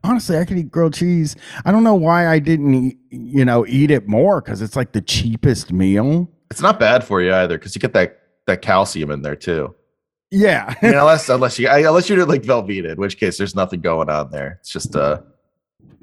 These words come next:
Speaker 2: but, uh,
Speaker 1: I've been
Speaker 2: yeah.
Speaker 1: into Velveeta lately.
Speaker 2: Really?
Speaker 1: You know the queso
Speaker 2: Yeah.
Speaker 1: that you make with it? You get the Velveeta, you get the fucking
Speaker 2: We, we've all
Speaker 1: salsa.
Speaker 2: seen the commercials. The Rotel and, and Velveeta, you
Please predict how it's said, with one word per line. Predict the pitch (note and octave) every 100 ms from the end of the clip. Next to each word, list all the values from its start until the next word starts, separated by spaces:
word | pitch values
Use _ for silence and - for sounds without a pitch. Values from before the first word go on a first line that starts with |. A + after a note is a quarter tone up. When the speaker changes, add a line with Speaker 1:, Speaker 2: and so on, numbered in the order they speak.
| _ - _ _
Speaker 2:
but, | - F#2 D2+
uh, | D2 D2
Speaker 1:
I've | C3
been | C3
Speaker 2:
yeah. | C3
Speaker 1:
into | A#2 A2+
Velveeta | A2 A2 G#2 A2+ A2 G#2 F#2 -
lately. | F#2 G2+ F2 F#2+ F2+ F2 - _
Speaker 2:
Really? | G2+ D3+ G#3 G3 _ _ -
Speaker 1:
You | D3+
know | F3
the | D3+ B2+
queso | - A2+ A#2 - A#2+ A#2 B2+ C3+ - _ _ -
Speaker 2:
Yeah. | A2+ - - _ _ _
Speaker 1:
that | G#2 A#2+ G#2+ G2+ - _
you | A#2 A#2
make | A#2+ A#2 B2+
with | A#2 C3
it? | A#2
You | G#2
get | A2 G#2
the | G#2+
Velveeta, | A2+ A2 G#2+ B2 A#2+ A#2+
you | A2 G2+
get | A2+ G#2+
the | A2+
fucking | - A2+ G2+ A2 G2+ F#2+ F#2+ D#2+
Speaker 2:
We, | A3
we've | C4+
all | B3+ A3
Speaker 1:
salsa. |
Speaker 2:
seen | - A2
the | B2
commercials. | - B2 A2 G2+ G2 G2 -
The |
Rotel | A2 A2+ A2 A#2+ A2+ A2
and, | G#2 G#2
and | G2+ G#2+ G2+
Velveeta, | G#2 G#2 G2+ G#2 G#2
you | G2+